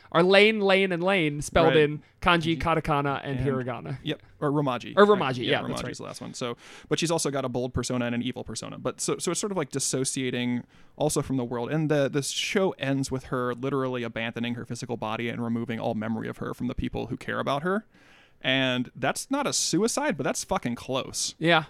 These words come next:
Speaker 2: Right? You're, you're a ghost, basically. And
Speaker 1: Yeah.
Speaker 2: you're a, a deus ex machina, a literal god in the machine, and nobody remembers you. So it's just her watching them from an overpass as they see her and go, "Oh, uh, that person looks familiar."
Speaker 1: Yeah.
Speaker 2: But they don't remember her. So
Speaker 1: Her sister,
Speaker 2: And there's
Speaker 1: yeah.
Speaker 2: also literal demons haunting her, her cyber demons.
Speaker 1: Yeah.
Speaker 2: Uh,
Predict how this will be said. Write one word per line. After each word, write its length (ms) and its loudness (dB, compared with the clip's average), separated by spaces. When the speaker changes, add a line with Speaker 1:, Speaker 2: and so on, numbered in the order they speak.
Speaker 2:
Right? 360 0
You're, 320 -2
you're 200 2
a 40 2
ghost, 600 0
basically. 580 -2
And 140 2
Speaker 1:
Yeah. 160 0
Speaker 2:
you're 160 4
a, 60 -4
a 60 -4
deus 300 2
ex 160 -2
machina, 360 -2
a 20 -4
literal 300 -2
god 220 -2
in 20 -4
the 80 -2
machine, 420 0
and 460 -2
nobody 400 2
remembers 400 -2
you. 80 -6
So 100 -2
it's 100 -2
just 140 -4
her 140 -2
watching 320 -2
them 100 0
from 120 -6
an 80 -6
overpass 580 -6
as 80 -10
they 120 -4
see 260 -2
her 60 -2
and 80 -4
go, 140 -2
"Oh, 160 -4
uh, 520 -10
that 200 -8
person 220 -4
looks 160 -2
familiar." 460 0
Speaker 1:
Yeah. 240 2
Speaker 2:
But 80 -2
they 80 0
don't 100 0
remember 300 -2
her. 180 -6
So 240 -2
Speaker 1:
Her 160 -2
sister, 380 -6
Speaker 2:
And 80 4
there's 80 8
Speaker 1:
yeah. 60 8
Speaker 2:
also 180 4
literal 360 6
demons 360 2
haunting 260 -2
her, 120 -4
her 60 -2
cyber 300 0
demons. 500 -4
Speaker 1:
Yeah. 200 8
Speaker 2:
Uh, 440 0